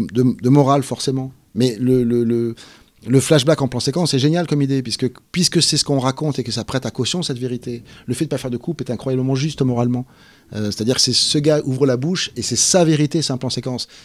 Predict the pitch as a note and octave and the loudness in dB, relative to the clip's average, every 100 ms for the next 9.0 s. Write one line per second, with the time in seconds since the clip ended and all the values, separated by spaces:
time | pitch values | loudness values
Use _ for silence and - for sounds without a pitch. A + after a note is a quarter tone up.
0 | - - E2 C3 D3+ E3+ D3+ C#3 - - | -16 -10 -2 2 2 2 -4 -8 -14 -2
1 | - F3+ E3+ B2+ - - C3 D#3 E3 D#3+ | 4 8 8 6 -2 2 6 6 6 4
2 | A#3 B3 - - - G3 G3 - C#3 C3+ | 4 4 -2 -10 2 4 4 4 2 2
3 | D#3 D#3 C3 D3 F3+ C#3+ C#3+ - B2+ A#2+ | 2 2 2 0 0 0 0 0 0 0
4 | F#2+ - _ - - - G#2+ G2+ G2 F2+ | -2 -8 _ -20 -20 -10 -6 -4 -4 -6
5 | F2+ G2+ - C3+ C#3+ C#3+ D3+ C3 D#3+ C3+ | -4 -2 0 2 4 4 4 4 0 0
6 | C#3 B2+ A#2+ B2 D3 F3+ - D3 D#3+ C#3+ | 0 0 0 2 2 2 0 -2 0 0
7 | C#3+ C#3+ D3 C3+ C3+ D3 G#2+ - - G#2+ | 0 0 0 0 0 0 -2 -8 -10 -8
8 | G2+ A2+ C#3+ C#3+ - A#2 - G2 G2+ B2 | -4 0 2 0 -2 -8 -8 -8 -8 -6